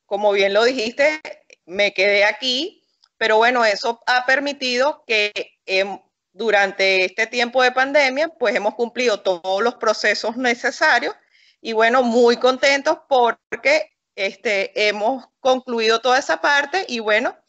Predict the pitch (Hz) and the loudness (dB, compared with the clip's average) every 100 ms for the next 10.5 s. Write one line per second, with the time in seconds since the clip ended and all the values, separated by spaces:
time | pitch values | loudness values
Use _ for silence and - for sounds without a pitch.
0 | _ _ _ _ _ 208 214 214 208 208 | _ _ _ _ _ -4 -4 -4 -6 -2
1 | 208 202 - 233 214 196 233 254 - 240 | -2 -2 -4 0 -2 2 0 0 -2 -2
2 | 320 381 _ 196 196 - 240 240 269 330 | -2 -4 _ -6 -6 -8 -2 0 2 -2
3 | 320 277 240 226 277 _ - _ 185 180 | -2 -2 0 0 -4 _ -20 _ 0 0
4 | 170 _ _ 190 175 180 - _ _ _ | -2 _ _ 2 2 2 -6 _ _ _
5 | _ - 180 170 190 226 220 294 - - | _ -12 -2 0 0 -2 -2 0 -2 0
6 | 220 202 185 240 220 196 190 - 202 226 | -2 -2 0 -2 0 0 0 -2 -2 0
7 | 226 202 180 190 - - _ _ _ 214 | 2 0 0 -6 -6 -10 _ _ _ -6
8 | 226 247 359 349 339 240 226 214 226 240 | -2 -2 -2 -2 0 2 2 4 2 0
9 | 247 269 254 233 - 226 226 220 220 214 | 0 0 -2 -6 -10 0 2 4 4 4
10 | 208 208 240 285 - | 4 4 4 0 -6